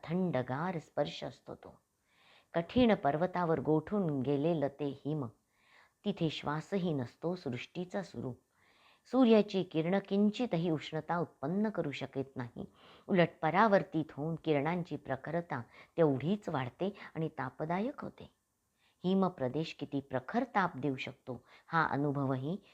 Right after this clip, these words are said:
याच स्थानी येऊ शकतो. आपल्या शिष्य परिवारासह कैलासाकडे निघालेल्या व्यासांच्या मनात सहज विचार आला, "भीष्मांनी मला कुरुवंशाच्या वृद्धीसाठी हस्तिनापुरात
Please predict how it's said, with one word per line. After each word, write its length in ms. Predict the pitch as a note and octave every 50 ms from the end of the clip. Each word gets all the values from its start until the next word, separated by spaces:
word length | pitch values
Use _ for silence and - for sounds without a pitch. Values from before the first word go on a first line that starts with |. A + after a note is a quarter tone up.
| _ _ -
याच 520 | C#3+ C#3+ E3 E3+ G#3 - - - - -
स्थानी 340 | - - B3+ C4+ C#4 C4+ B3
येऊ 120 | F#3+ C#3
शकतो. 440 | A#2+ - - - _ _ - - - _ _ _ _ _ _ _ _ _ -
आपल्या 320 | D#3 - - D3+ D#3 D3
शिष्य 360 | C#3+ - F3 F3+ F3+ - G#3+ G#3
परिवारासह 800 | - E3 D#3 D3 C3+ C#3+ C3+ C#3 E3 F#3 - - - A#2 A#2+ A#2+ - _ _ - - - _ -
कैलासाकडे 680 | A3 A#3+ B3 A#3+ A#3 G#3 E3+ - E3 D#3+ - - D3+ C#3
निघालेल्या 600 | B2+ A#2 A2+ C3+ D#3+ F3+ F3 E3+ D#3 C#3 C3+ C3
व्यासांच्या 640 | B2+ C3 C3 C3 - - F3 F3 D#3+ - C#3+ C3
मनात 340 | B2 A#2+ A2+ B2 C#3 F3+ G3+ - _ - - - - _ - -
सहज 300 | D#3 D3+ E3+ G3 G#3+ C#4
विचार 400 | C#4+ C#4+ A3+ - - - - -
आला, 180 | - - - - - _ _ _ _ _ _ _ _ _ _ _ _ _
"भीष्मांनी 600 | E3+ F#3+ G#3+ G#3 G#3+ - B3+ C4 C4 B3+ B3 B3+ B3
मला 280 | G#3+ E3 D#3 E3 F#3
कुरुवंशाच्या 840 | F#3 - F3+ D3+ E3+ E3+ F3 E3 D#3 C#3+ - D#3+ E3 E3 - F3+ F3
वृद्धीसाठी 800 | D3 B2 C3 - - C#3+ D3+ D3+ - D#3+ D#3 - D3+ B2 A2 - - - - - - -
हस्तिनापुरात 760 | E3+ E3 - - A#3 A#3 G#3+ F#3+ D#3+ - C3+ C#3 C#3 D3+